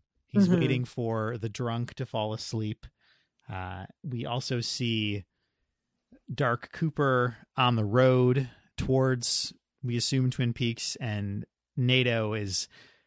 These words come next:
Speaker 1: having some fitful sleep as he gets closer and closer and closer.
Speaker 2: Mm-hmm.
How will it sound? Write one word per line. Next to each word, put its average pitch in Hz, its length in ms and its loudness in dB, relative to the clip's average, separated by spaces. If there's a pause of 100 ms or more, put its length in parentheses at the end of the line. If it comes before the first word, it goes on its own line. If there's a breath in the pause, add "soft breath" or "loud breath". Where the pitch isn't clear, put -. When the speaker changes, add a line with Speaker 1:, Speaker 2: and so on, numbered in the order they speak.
(200 soft breath)
Speaker 1:
having 113 280 2
some 113 180 -4
fitful - 460 -8
sleep 123 460 0
as 104 160 -4
he 104 420 -2
gets - 240 -10
closer 104 800 -6
and 107 140 -6
closer 101 600 -12
and 104 160 -14
closer. 107 600 -10 (500)
Speaker 2:
Mm-hmm. 175 220 -10